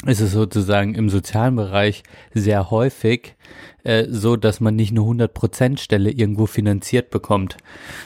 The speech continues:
Äh, vor allem, wenn man in einem eigenständigen Verein ist. Der speist sich ja sozusagen aus Leistungsvereinbarungen mit der Stadt, mit vielleicht auch dem Jobcenter,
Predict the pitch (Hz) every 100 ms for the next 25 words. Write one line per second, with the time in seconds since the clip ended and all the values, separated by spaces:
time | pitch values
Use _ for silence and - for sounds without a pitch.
0 | - 117 101 - 113 110 120 117 107 110
1 | 113 113 110 107 120 107 110 107 120 104
2 | 107 104 - 107 98 104 107 92 - -
3 | 98 101 - _ - - - - - -
4 | 110 120 - 117 120 107 101 110 - 107
5 | 104 101 110 107 113 107 113 - 107 -
6 | 117 107 104 107 104 98 101 98 98 104
7 | 101 - 139 135 - - 104 104 - -
8 | - - - - - 107 98 92 123 98
9 | - 95 - 139 - 139 131 139 127 127